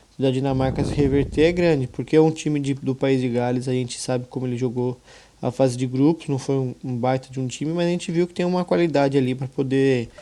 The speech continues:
surpreender nos contra-, nos contra-ataques, que é o, foram o forte do, do País de Gales, né? Então, eu acho que a Dinamarca tem que entrar com cuidado nesse jogo, não pode acre-, não pode subir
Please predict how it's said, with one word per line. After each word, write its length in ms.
surpreender 640
nos 180
contra-, 580
nos 240
contra-ataques, 720
que 160
é 60
o, 280
foram 260
o 40
forte 400
do, 240
do 180
País 240
de 80
Gales, 320
né? 180
Então, 320
eu 60
acho 80
que 80
a 20
Dinamarca 460
tem 160
que 60
entrar 180
com 140
cuidado 500
nesse 240
jogo, 360
não 100
pode 280
acre-, 280
não 140
pode 280
subir 460